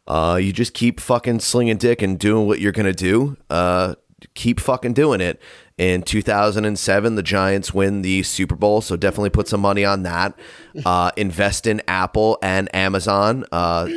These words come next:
invest in things called the internet. It's not a thing yet, but it will be.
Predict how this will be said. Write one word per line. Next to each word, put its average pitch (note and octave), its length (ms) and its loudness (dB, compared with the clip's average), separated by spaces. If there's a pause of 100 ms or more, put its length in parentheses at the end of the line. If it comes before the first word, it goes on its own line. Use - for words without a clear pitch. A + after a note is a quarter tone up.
(420)
invest G#2+ 500 0
in G2+ 220 0
things A2 340 -2
called G#2 240 0
the G2+ 160 -2
internet. G2 400 0
It's - 180 -6
not A#2 140 0
a B2+ 60 -2
thing C#3 260 0
yet, A2+ 400 0 (680)
but G2+ 80 2
it F2 100 -4
will A2+ 300 4
be. G2 380 -2